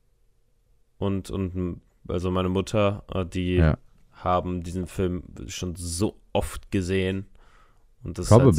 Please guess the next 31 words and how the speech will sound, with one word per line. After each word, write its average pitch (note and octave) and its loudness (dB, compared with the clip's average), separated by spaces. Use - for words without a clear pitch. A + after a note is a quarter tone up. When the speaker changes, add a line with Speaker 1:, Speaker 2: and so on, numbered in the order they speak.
Speaker 1:
so D#2+ 8
Speaker 2:
Meine F2 12
Speaker 1:
krass. F2+ 10
Speaker 2:
Mom G2+ 10
hat G#2 10
den F2 6
auch - 6
schon - 4
super E2 2
oft - 2
gesehen. D#2+ 4
Sogar G2 6
der F2 8
Freund C#3+ 6
von - 6
meiner D2+ 6
Mom D2 6
hat D#2 4
den D#2 6
super D#2 -2
oft D2+ 0
gesehen. D#2 4
Eigentlich G#2 8
müsste G2+ 10
Speaker 1:
Mhm. - 6
Speaker 2:
man G2 10
den F#2+ 10
mal F#2 6
irgendwann F#2+ 6
hier F2 6
besprechen. F2 2